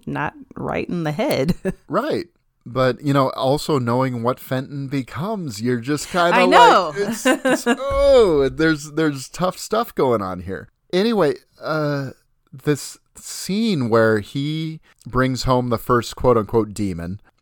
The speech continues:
Speaker 2: he's got the lead, he's got the pipe in the ba-, in his back pocket, and there's, like, blood on the back of his shirt, uh, and he's opening the shed. That image, I th-, there's something about that image that is just, like, so creepy.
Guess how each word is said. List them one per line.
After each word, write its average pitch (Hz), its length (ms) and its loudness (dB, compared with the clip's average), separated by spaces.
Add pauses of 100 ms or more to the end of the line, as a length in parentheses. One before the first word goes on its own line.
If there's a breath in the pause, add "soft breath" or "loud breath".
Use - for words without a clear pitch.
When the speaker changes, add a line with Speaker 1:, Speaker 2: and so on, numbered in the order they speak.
(140)
Speaker 2:
he's 117 200 -10
got 123 200 0
the 110 120 2 (140)
lead, 117 400 2
he's 120 180 -4
got 123 140 4
the 107 80 -2
pipe 117 400 -2
in 113 80 -4
the 107 80 -2
ba-, 104 260 -4
in 110 120 -6
his 90 120 -8
back 107 300 -2
pocket, 104 420 -2
and 107 120 -2
there's, 92 160 -4
like, 90 180 -8
blood 101 380 -2
on 104 140 0
the 101 60 -2
back 98 280 -4
of 98 80 -6
his 98 120 -4
shirt, - 540 -6 (160)
uh, - 140 -8
and 117 160 2
he's 98 120 -2
opening 110 380 -2
the 98 100 -2
shed. 98 520 -6 (400)
That 135 300 0
image, 123 380 0
I 95 120 -4
th-, - 180 -14
there's 131 200 -4
something 135 340 0
about 95 260 -2
that 87 160 -4
image 87 360 -6
that 87 160 -6
is 82 220 -10
just, - 300 -8
like, 82 280 -6 (160)
so 117 400 0
creepy. 95 600 -8